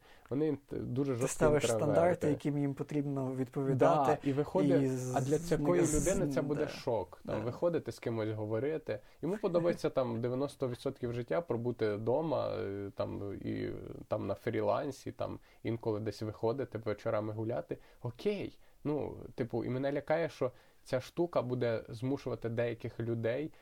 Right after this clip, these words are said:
Speaker 1: виходити ось цих с-, е, свого природнього нутра,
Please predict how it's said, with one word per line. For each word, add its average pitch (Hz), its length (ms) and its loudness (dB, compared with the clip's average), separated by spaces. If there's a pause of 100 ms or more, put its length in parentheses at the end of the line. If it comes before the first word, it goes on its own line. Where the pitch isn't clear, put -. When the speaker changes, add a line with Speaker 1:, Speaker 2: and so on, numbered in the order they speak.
(140)
Speaker 1:
виходити 120 560 -2
ось 113 160 -4
цих - 300 -6
с-, - 260 -18 (100)
е, - 640 -10
свого 123 360 0
природнього 117 640 0
нутра, 110 460 -4